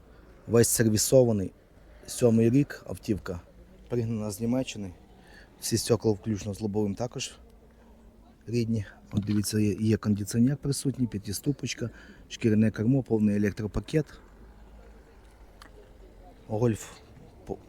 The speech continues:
немає візуально корозії взагалі по автомобілю. От, задні парктроніки присутні, хороша резина Dunlop, легкосплавні диски. Можливо, зацікавить такий варіант.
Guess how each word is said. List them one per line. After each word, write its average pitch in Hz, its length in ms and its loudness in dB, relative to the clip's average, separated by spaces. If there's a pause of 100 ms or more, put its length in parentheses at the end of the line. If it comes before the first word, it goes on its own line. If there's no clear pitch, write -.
немає 113 400 4
візуально 104 460 2
корозії 147 440 0
взагалі 127 340 -4
по 120 120 -8
автомобілю. 107 500 -4
От, - 200 -10 (720)
задні 104 300 4
парктроніки 156 560 2
присутні, 131 520 -4 (340)
хороша 113 480 -2
резина 107 400 0
Dunlop, 143 400 -2 (880)
легкосплавні 104 640 0
диски. 143 420 -2 (1500)
Можливо, 104 340 -2
зацікавить 101 540 -4
такий - 220 -8
варіант. 147 540 -4